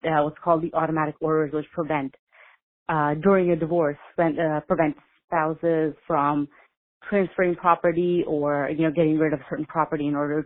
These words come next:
to prevent it from being, uh, distributed in a divorce. So it's unlikely, I would think, that they would grant this, uh, application for Mary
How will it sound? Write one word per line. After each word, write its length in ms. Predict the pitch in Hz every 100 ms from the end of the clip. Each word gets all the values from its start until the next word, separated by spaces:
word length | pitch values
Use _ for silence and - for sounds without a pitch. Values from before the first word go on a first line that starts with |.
| -
to 340 | 160 151 143 135 _ -
prevent 340 | 170 160 151
it 80 | 160 -
from 120 | 156
being, 360 | 156 147 139
uh, 240 | 143 139 - -
distributed 640 | - - 180 147 143 139 -
in 160 | 147 143
a 40 |
divorce. 400 | 139 135 123 - - _ _ _ _ - _ _ _ _
So 420 | 175 151 147 - - - _ _ -
it's 140 | 170 -
unlikely, 580 | 175 165 160 - 202 190
I 80 | 185
would 180 | 175 175
think, 260 | 185 180 -
that 340 | 143 135 131 _ _ _ _
they 160 | 151 160
would 200 | 151 151
grant 400 | 165 165 160 170 -
this, 160 | 175 165 - - - _
uh, 320 | 170 160 151 147 170
application 680 | 170 165 - 175 - 190 160
for 140 | 180
Mary 320 | 175 175 180